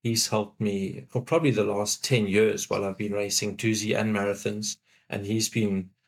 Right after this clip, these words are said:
very insightful and, and useful to try and help with my build up to Doozy. And I think if I, if I could probably say anything that, that I've learned from him, and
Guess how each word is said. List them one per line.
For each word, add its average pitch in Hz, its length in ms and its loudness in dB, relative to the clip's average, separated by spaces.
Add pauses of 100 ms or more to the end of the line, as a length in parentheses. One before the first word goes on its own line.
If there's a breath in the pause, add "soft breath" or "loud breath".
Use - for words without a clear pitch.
very 104 460 2
insightful 104 640 0
and, 95 140 0
and 101 180 -4
useful 104 460 0
to - 160 -8
try 98 420 -2
and 92 380 -4
help 120 380 2
with 107 200 -2
my 98 140 4
build 113 280 4
up 104 180 2
to 117 180 2
Doozy. 101 500 -2 (180 loud breath)
And 107 160 -8
I 104 40 -4
think 113 340 -4
if 104 160 -4
I, 90 140 -4
if - 200 -8
I 104 60 0
could - 220 -10
probably 104 220 -2
say 101 200 2
anything 104 400 -2
that, 98 260 -2
that 104 140 2
I've 95 140 0
learned 104 240 2
from 98 180 -2
him, 107 240 0
and 95 380 -8